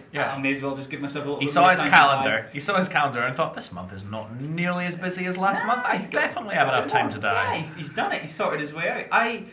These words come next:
Speaker 2: yeah, I, it's money. So obviously the, the reason, the reason behind this being M G M, Bond, it, the fr-, as a franchise, is, is their biggest money maker,
Speaker 1: Yeah.
Speaker 2: and they want to be able to have a really good kick at the bucket, and, and quite, and quite right, quite
Speaker 1: Yeah.
Speaker 2: right.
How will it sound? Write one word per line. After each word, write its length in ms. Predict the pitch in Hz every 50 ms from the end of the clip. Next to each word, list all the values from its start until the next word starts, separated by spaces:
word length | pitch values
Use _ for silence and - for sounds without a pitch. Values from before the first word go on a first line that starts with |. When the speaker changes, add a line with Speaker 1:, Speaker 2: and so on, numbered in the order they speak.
| - - - - - -
Speaker 2:
yeah, 200 | 165 - - -
I, 160 | - - - - - - - - - _ _ _ - - - - _
it's 200 | - 220 226 - 190
money. 240 | 175 156 139 -
So 180 | - - 214 226
obviously 280 | 240 208 185 180 180 156
the, 100 | 143 -
the 120 | 143 143
reason, 400 | 147 165 160 143 143 147 135 117
the 100 | 147 143
reason 200 | 156 180 180 147
behind 300 | 143 147 151 143 135 127
this 120 | 120 123 -
being 340 | - 147 139 135 127 - -
M 180 | 143 143 135
G 180 | 127 127 127 127
M, 320 | 131 123 123 120 117 117 - - - - - - -
Bond, 560 | - 135 - 160 151 147 139 139 131 - - - 143
it, 120 | 143 139 135
the 40 |
fr-, 120 | 135 - 143
as 160 | 135 131 -
a 20 |
franchise, 680 | - - 143 135 135 127 - 131 120 120 120 - - -
is, 180 | 143 131 - -
is 180 | - 139 127 -
their 160 | 135 131 127
biggest 380 | 127 147 127 127 123 - -
money 200 | 131 123 123 123
maker, 400 | 117 123 123 120 123 - 131 117 117
Speaker 1:
Yeah. 320 | 110 107 113 120 120 120 117
Speaker 2:
and 180 | 117 117 117 - - - - - - - - - -
they 340 | - 143 127 117 147 143 139
want 280 | 143 139 143 135 - -
to 80 | 135
be 80 | 123 135
able 140 | - - -
to 80 | -
have 120 | 127 135 123
a 40 | 123
really 220 | 123 131 123 123
good 180 | 117 127 110 -
kick 160 | - 147 -
at 60 | 143
the 80 | 139 131
bucket, 320 | - 123 - - - -
and, 120 | 254 277 285
and 200 | 294 349 349 -
quite, 260 | - 427 427 - - -
and 100 | 233 233
quite 260 | - 330 320 - 180
right, 380 | 151 123 120 139 214 - - -
quite 180 | - - 233 -
Speaker 1:
Yeah. 80 | 101
Speaker 2:
right. 200 | 98 - - -